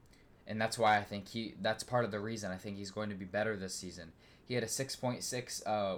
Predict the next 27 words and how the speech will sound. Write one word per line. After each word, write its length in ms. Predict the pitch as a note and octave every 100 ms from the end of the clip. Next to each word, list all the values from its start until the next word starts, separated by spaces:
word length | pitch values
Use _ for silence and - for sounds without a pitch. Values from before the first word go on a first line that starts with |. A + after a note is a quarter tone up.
| G2
war, 520 | A2 A2+ A#2 A#2 B2 - - - -
which 180 | G#2+ G#2+
is 140 | G#2
elite, 420 | G2+ G2+ A2 G#2 -
obviously. 760 | G2+ F#2+ G2 F#2 - F#2+ G2 - - - - - - -
He 160 | - C3
had 100 | A#2
a 60 |
seven, 760 | A#2 - C3 C3 C3+ C3 B2 A#2+ - - - - -
uh, 420 | G#2 G#2 G2 E2+ - A2+
outs 240 | B2 B2
above 220 | A#2+ A#2
average, 520 | G2 G#2+ A2 B2 A#2+
which 220 | A#2 A2 A2+
is 160 | G2+
a 320 | G#2 G2 F#2+ F#2 - - - -
statistic 760 | - - A#2 B2 A2+ - A2+ A#2
you 80 |
can 140 | A2 G#2+
get 140 | G#2+
on, 240 | G2+ F#2+ F2+ - -
uh, 420 | G2 F#2 F2 E2 - - - - - - - G#2+
Baseball 400 | B2+ A#2+ A2+ A2+
Savant. 520 | - G2+ G#2+ A2 A2 - - - - - - - - - - - -
It 240 | G#2 -
te-, 300 | - G#2 - - - - G#2
just 240 | G#2 -